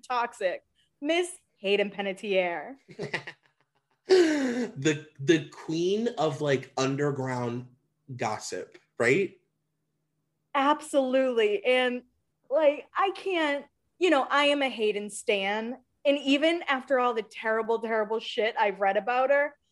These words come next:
Speaker 1: I'm like, "Yeah, that's just Hayden doing her thing."
Speaker 2: <laughs> It's just classic Hayden.
Speaker 1: Yeah, she's just being Hayden.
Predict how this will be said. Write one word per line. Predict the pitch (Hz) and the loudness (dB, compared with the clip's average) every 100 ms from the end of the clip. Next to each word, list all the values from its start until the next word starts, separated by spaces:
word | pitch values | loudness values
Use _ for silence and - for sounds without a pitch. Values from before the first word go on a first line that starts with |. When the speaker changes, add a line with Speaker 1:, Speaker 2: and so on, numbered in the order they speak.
| _ | _
Speaker 1:
I'm | 330 | -4
like, | 381 370 | -2 -4
"Yeah, | - 403 523 508 | -4 -2 0 0
that's | 466 | 0
just | 480 466 | 0 -2
Hayden | 359 392 466 | 0 0 0
doing | 403 415 415 | 0 -2 -2
her | 392 - | -4 0
thing." | 302 392 311 277 233 | 0 0 -2 -4 -4
Speaker 2:
<laughs> | 240 247 214 214 - - - | -2 0 0 0 -2 -4 -2
It's | 269 247 466 | -2 4 4
just | 554 571 | 6 4
classic | - 190 180 151 | 6 4 4 0
Hayden. | 151 160 139 123 139 185 - _ _ _ - _ _ | 2 4 4 2 0 -6 -16 _ _ _ -20 _ _
Speaker 1:
Yeah, | 339 440 587 539 - _ | 2 2 2 -4 -14 _
she's | - - 453 | -16 -12 -10
just | 622 | -4
being | 359 262 | 0 0
Hayden. | 269 254 392 285 240 | 0 0 0 -2 -4